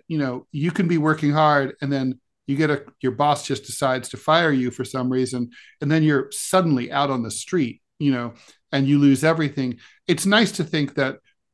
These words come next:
you know, if you don't get unemployment benefits, that there's some, you know, you, you have a cushion that, like, you're still gonna get something. You're not gonna be rich, but you'll get something. And we kind of saw that during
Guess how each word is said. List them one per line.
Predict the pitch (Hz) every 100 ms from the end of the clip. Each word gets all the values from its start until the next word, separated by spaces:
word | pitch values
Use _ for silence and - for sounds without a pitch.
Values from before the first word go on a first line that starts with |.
| -
you | 165
know, | 135
if | 120 156
you |
don't | 143 139
get | 139
unemployment | 131 123 - 165 151 131
benefits, | 127 120 - 123 - _ - _ _
that | 147 143
there's | 170 160
some, | 202 233 -
you | 254
know, | 220
you, | 202 208
you | 202
have | 202
a | 202
cushion | - 285 277 - 113
that, | 135 151
like, | 151 147 - -
you're | 180
still | - - 302
gonna | 208 180
get | 151 123
something. | - - - 147 127 - 101 120 -
You're | 165 170
not | 160
gonna | 147
be | 120 117
rich, | 139 190 135 131 - - - _ _
but | 147 156
you'll | 151
get | 143 123
something. | - - 139 - 120 117 - - -
And | 180
we |
kind | 190 190 254 311
of |
saw | - - 165 156
that | 156 139 143
during | 147 139